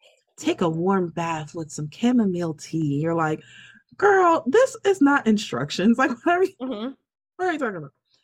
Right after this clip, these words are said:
Speaker 2: Mm-hmm.
Speaker 1: Um, but yeah, I definitely think for a lot of people, there is probably one out there that will just
Speaker 2: Yeah.
Speaker 1: sing to you. And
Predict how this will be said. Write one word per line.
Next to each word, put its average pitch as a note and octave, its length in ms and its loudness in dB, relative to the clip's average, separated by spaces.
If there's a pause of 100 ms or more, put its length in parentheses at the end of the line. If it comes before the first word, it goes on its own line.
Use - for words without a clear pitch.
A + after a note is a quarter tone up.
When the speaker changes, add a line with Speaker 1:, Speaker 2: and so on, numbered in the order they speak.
(160)
Speaker 2:
Mm-hmm. G3+ 340 -6
Speaker 1:
Um, F3 340 -6 (200)
but C#4+ 100 2
yeah, F#4+ 160 2
I C4 100 -2
definitely C4 400 -4
think G3 300 -6
for F#3+ 160 -6
a E3+ 60 -6
lot E3+ 200 -8
of G3 80 -8
people, E3 380 -8
there E3+ 280 -4
is E3 420 -10 (120)
probably D#3 440 -6
one C#3+ 240 -2
out B2+ 260 -6
there C3 160 0
that C3 180 -2
will C3 80 -4
just C3 500 -8
Speaker 2:
Yeah. G#3 100 -6
Speaker 1:
sing B3 220 4
to C#3+ 180 -6
you. C3+ 200 -2
And D3+ 100 -4